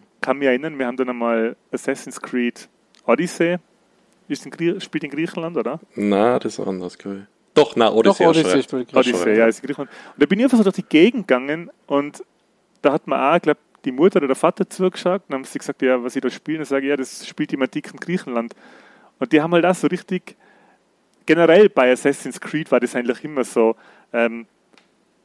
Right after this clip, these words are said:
Speaker 1: oder durch Florenz gehen und einfach die Gebäude anschauen.
Speaker 2: Mhm.
Speaker 3: Hm.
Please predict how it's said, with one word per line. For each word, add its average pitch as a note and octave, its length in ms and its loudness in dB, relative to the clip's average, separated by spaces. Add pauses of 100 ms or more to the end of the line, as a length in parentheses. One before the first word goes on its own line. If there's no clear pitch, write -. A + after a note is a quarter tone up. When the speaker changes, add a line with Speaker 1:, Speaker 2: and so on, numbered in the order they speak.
(220)
Speaker 1:
oder A#2+ 120 0
durch B2+ 160 0
Florenz C3+ 520 2
gehen A#2+ 160 2
und A#2+ 80 -4
einfach C3 180 -10
die B2+ 100 -10
Gebäude B2 460 2
anschauen. G2+ 540 -8
Speaker 2:
Mhm. G#2 240 -12 (1000)
Speaker 3:
Hm. D3 280 -4